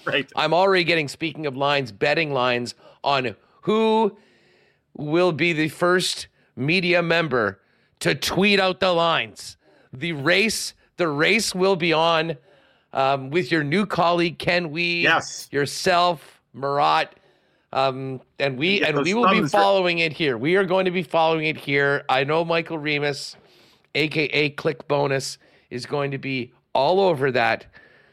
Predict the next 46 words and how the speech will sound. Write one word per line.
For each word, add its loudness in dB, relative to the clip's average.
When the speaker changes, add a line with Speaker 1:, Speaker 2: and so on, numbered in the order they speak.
Speaker 2:
seeing -2
Speaker 1:
Click -10
Speaker 2:
who, 0
uh, 4
Speaker 1:
Bonus. -4
Speaker 2:
who 0
is -2
the, -6
see, -2
that's, -2
that's -2
from -4
Issue -4
Boy 0
Bruce, -2
because -4
of -10
course -4
he -8
knows 0
that -6
just -4
talking -2
about 0
lines 0
is -2
like, -4
you -4
know, 0
putting -4
a -2
steak -4
in -2
front -2
of, -2
uh, 2
of -4
a -6
dog. 0
By 4
the 2
way, 4
as 0
we're 0
doing 0
this, -2